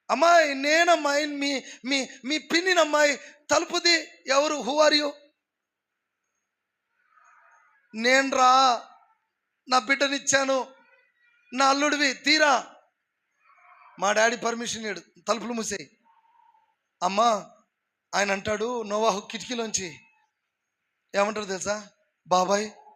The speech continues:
పిన్నమ్మ, తలుపు నేను కాదు వేసింది, తాళాలు ఆయన దగ్గర ఉన్నాయి,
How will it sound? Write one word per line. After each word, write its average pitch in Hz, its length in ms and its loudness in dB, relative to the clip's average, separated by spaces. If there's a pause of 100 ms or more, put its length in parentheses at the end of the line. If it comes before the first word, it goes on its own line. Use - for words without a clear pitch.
(320)
పిన్నమ్మ, 202 440 -6 (800)
తలుపు 220 320 -6
నేను 240 300 -4
కాదు 226 180 -4
వేసింది, 208 380 -8
తాళాలు 220 380 -2
ఆయన 208 200 0
దగ్గర 214 220 -2
ఉన్నాయి, 196 260 -8